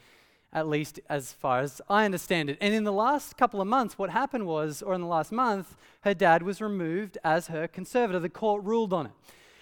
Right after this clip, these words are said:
Now, what is fascinating about this story is not the story in and of itself, but how this story came to ba-, uh, came about. Because the,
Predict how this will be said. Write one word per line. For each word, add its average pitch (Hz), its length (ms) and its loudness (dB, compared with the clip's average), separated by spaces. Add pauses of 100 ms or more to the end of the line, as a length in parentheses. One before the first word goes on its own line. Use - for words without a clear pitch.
Now, 220 180 8
what 247 300 4
is 226 240 0
fascinating 185 560 4
about 160 220 2
this 151 100 -6
story 220 560 0
is 185 120 0
not 196 260 0
the 170 60 -6
story 170 560 -4
in 175 120 -4
and 160 100 -4
of 139 100 -4
itself, 214 460 0
but 208 140 2
how 208 400 4
this 240 180 -8
story 170 380 -6
came 147 300 -8
to 147 100 -14
ba-, 214 420 -4
uh, 180 160 2
came 175 260 -4
about. 165 380 0 (500)
Because 233 460 -2
the, 214 220 0